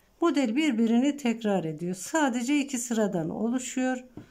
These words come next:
Ben kafanıza yatsın diye gösteriyorum. Evet.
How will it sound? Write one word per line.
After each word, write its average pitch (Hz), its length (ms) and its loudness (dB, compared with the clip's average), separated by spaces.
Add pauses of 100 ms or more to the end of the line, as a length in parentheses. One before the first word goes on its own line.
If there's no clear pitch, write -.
(540)
Ben 285 140 2
kafanıza 277 600 0
yatsın 247 520 0
diye 180 300 -2 (1400)
gösteriyorum. 240 960 0 (760)
Evet. 247 340 0